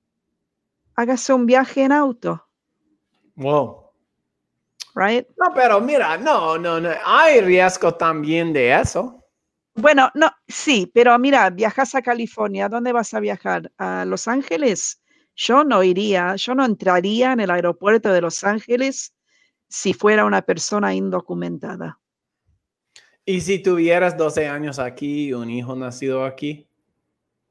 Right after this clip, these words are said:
Speaker 1: Ahí sí, porque,
Speaker 2: <laughs>
Speaker 1: eh, porque ahí lo que intentaría es de que me agarren, de que me pongan en, en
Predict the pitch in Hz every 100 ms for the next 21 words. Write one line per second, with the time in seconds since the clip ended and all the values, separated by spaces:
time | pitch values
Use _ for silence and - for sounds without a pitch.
0 | - _ _ - 196 277 - 311 330 -
1 | - 190 185 196 190 190 185 185 - -
2 | - - - - - 208 202 233 277 277
3 | 240 226 208 185 196 208 226 269 294 220
4 | 214 202 190 190 190 214 254 262 226 190
5 | 185 175 180 196 226 254 240 202 190 190
6 | 185 180 175